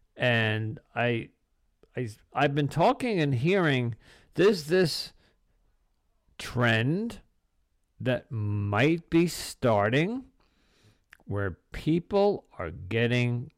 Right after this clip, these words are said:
tired of the dating apps. And I'm going to make a prediction that the dating apps are gonna start to,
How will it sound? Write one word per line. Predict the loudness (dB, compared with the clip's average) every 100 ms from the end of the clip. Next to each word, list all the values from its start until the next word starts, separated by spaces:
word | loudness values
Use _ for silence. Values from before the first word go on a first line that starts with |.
| _ _ _ _ _ _
tired | -16 -10 -6 -2 0 2 2 0 -2 -10 _
of | -2 -2 -2
the | -4 -4
dating | -4 -4 -2 -4 -4 -6
apps. | -8 -10 -14 -16 -16 -18 _ _ _ _ _ _ _ _ _ _ _ -4
And | -2 0 0 -2 -4 -8 -12 _ _ _ _ _ _ _ _
I'm | -10 -8
going | -2 0 2 0
to | -2
make | 0 0 0
a | -4
prediction | -2 -4 -2 -4 -4 -8 -6 -8
that | -8 -10 -14 _ _ _ _ _ _ _ _ _ -20 -20 _ _ _ _ _ _ _ _ _ _ _ _ _ _ _ _ _ _ _ _ _ -4
the | -2
dating | 0 4 4 6 4 4
apps | 2 0 -2
are | -2
gonna | -2 -4
start | -6 -2 0 0 -2
to, | -4